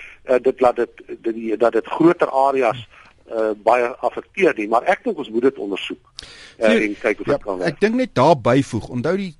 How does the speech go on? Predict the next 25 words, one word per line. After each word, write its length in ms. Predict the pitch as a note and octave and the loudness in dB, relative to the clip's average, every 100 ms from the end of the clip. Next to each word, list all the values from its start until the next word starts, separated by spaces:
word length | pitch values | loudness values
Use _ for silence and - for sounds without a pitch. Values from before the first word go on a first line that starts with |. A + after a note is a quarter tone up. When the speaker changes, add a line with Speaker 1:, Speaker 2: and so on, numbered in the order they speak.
| - | -10
Speaker 2:
Karoo 300 | - C#3+ D3 G3+ | -4 0 2 2
is 180 | D#3+ E3 | 0 -6
'n 80 | G2+ | -4
werklose 540 | G#2+ B2 - A#2+ - | -4 -4 -6 -8 -6
omgewing. 500 | G#2 F#2 - E2 D2 | -10 -10 -14 -14 -12
Daar 140 | A2+ A#2 | -10 -4
is 160 | F3 - | -4 -2
nie 120 | F#3 | -4
ander 220 | B2+ C3+ | -2 -4
werksgeleenthede 640 | G#2+ A2 A2 A2 G#2 G2+ G#2 | -2 -6 -6 -12 -10 -10 -12
nie. 60 | |
Ons 100 | B2 | -10
het 80 | C#3 | -6
nou 160 | C3 C3+ | -6 -4
onlangs 380 | F3 F#3 E3+ D3+ | -2 -2 -2 -6
ons 100 | A2 | -2
werkloosheidssyfer 800 | C#3 D#3 E3 D3+ C#3+ C#3+ C3+ C3+ | -2 -2 -6 -6 -4 0 0 0
Speaker 1:
Ja. 60 | |
Speaker 2:
gekry, 260 | - B2+ A#2+ - - - | -6 -6 -6 -10 -20 -8
of 120 | B2+ | 0
jy 100 | D#3 | 2
dit 120 | D3+ | 2
glo 260 | - A#3 G#3+ | 0 4 4
of 120 | D#3+ | 4
nie, 220 | B2+ | -4